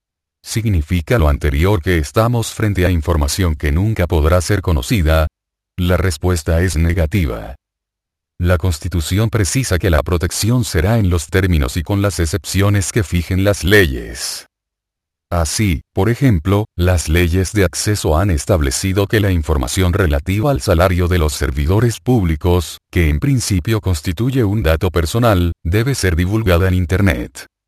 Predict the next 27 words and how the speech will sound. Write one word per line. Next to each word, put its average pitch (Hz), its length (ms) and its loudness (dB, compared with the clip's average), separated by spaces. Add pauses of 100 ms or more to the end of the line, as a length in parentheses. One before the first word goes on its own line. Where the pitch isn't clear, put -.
(600)
Asimismo, 107 680 0
se - 140 0
ha 107 80 2
establecido 95 760 0
que 107 100 -2
los 82 140 0
secretos 92 500 -2
bancarios 80 600 0
y 85 60 -2
fiduciarios 107 800 -2
no 98 160 2
pueden 117 320 0
ser 85 240 0
utilizados 82 680 0
por 87 200 0
las 64 180 -4
dependencias 98 800 -2
públicas 110 560 -2
para 90 220 2
ocultar 101 500 -2
datos 95 320 0
sobre 90 400 0
el 90 80 2
uso 104 260 -2
de 90 120 0
recursos 101 600 -2
públicos, 87 800 0